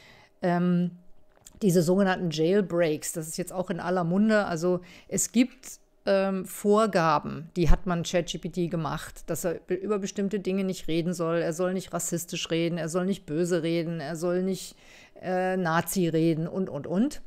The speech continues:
Ähm, ne, da gibt's also ganz klare Richtlinien, die er da bekommen hat. Und er darf auch, glaub ich, nicht über Sex reden, jedenfalls nicht so in Richtung pornografisch,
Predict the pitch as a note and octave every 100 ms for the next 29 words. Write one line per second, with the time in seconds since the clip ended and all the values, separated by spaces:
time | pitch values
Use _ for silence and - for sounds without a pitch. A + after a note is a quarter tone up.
0 | - _ _ _ _ - F#3 F#3 F3+ F#3
1 | A#3+ E3+ E3+ - D#3+ E3+ E3+ E3 - D#3+
2 | D#3+ F3+ - G#3+ A3 A3+ A#3 A3 F#3+ F3+
3 | F3 E3 F3 F#3+ G3+ G3+ G3+ - - -
4 | _ _ - E3+ F#3 - D#3+ F3 F#3 F#3
5 | F#3 - F3+ E3+ E3 - F#3 G3+ - -
6 | E3 F3 E3 - G3+ - G3 G3+ G3 F3+
7 | F3 F3 E3+ F3 F3 - F3 E3+ E3 D#3+
8 | E3+ F3 D#3 E3 D#3+ D3+ F#3 G#3 G#3 G3
9 | -